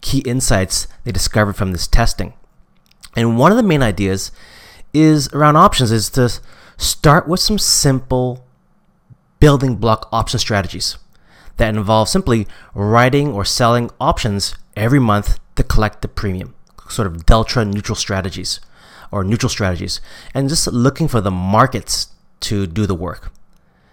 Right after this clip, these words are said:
Another is a ten minute a day strategy that Kirk shared in the show that has yielded twenty-two percent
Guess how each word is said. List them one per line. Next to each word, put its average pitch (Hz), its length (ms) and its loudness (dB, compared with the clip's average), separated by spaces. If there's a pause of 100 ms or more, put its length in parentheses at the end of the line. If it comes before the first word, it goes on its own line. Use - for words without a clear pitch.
(400)
Another 151 640 4
is 120 400 -2
a 110 120 -6 (180)
ten 147 400 4
minute 147 320 -2 (140)
a 110 60 -4
day 135 300 4
strategy 95 760 0
that 104 120 -4
Kirk - 240 -6
shared 92 380 -2 (400)
in 104 140 -2
the 98 60 0
show 95 380 -2 (340)
that 117 180 0
has 113 220 2
yielded 127 460 2
twenty-two 160 500 0
percent 151 440 -2